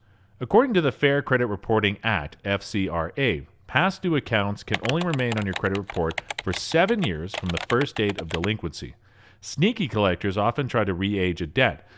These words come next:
making it look like the account became delinquent later than it actually did. This keeps the debt on your credit report longer. If the seven-year reporting period is up, starting from when you first went delinquent with the original debt,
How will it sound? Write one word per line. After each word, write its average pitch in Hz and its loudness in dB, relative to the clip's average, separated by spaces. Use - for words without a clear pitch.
making 104 2
it 104 2
look 190 2
like 85 0
the 92 0
account 98 -2
became 95 -4
delinquent 92 -2
later 104 2
than 87 -2
it 87 0
actually 87 -4
did. 101 -2
This 208 4
keeps 220 -4
the 160 0
debt 123 2
on 117 -2
your 113 -2
credit 95 0
report 82 -4
longer. 104 0
If 104 -4
the 123 0
seven-year 226 0
reporting 135 2
period 107 2
is 92 -2
up, 120 0
starting 87 -2
from 120 0
when 131 2
you 123 0
first 156 0
went 143 0
delinquent 123 -2
with 90 -4
the 92 -2
original 90 -2
debt, 120 2